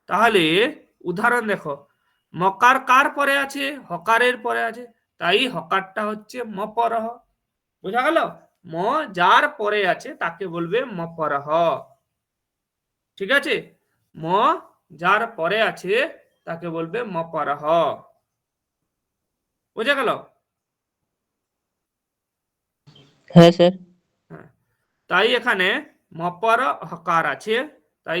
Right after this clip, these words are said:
Speaker 1: কিমের মকারের মকারই হবে, বিকল্পে হবে।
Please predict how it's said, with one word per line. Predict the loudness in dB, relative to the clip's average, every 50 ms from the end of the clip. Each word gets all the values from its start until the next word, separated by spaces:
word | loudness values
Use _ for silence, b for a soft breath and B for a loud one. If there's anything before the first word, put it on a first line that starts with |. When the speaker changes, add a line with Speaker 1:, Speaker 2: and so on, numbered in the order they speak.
| -6 -8 -12
Speaker 1:
কিমের | -10 -8 -6 -4 -2 -2 -2 -2 -4 -6 -8
মকারের | -8 -6 -8 -6 -4 -2 -2 -2 0 0 0 0 -2 -4 -14 _ _ _ _ _
মকারই | -14 -14 -12 -10 -8 -6 -6 -4 -4 -6 -6 -6
হবে, | -8 -10 -10 -8 -6 -6 -4 -6 -6 -8 -12 _ _ _ _ _ _ _ _ _ _ _ _ _ _ _ _ _ _ _ _ _ _ _ _
বিকল্পে | -12 -12 -6 -2 -2 -2 -2 -2 -4 -4 -4
হবে। | -6 -8 -10 -12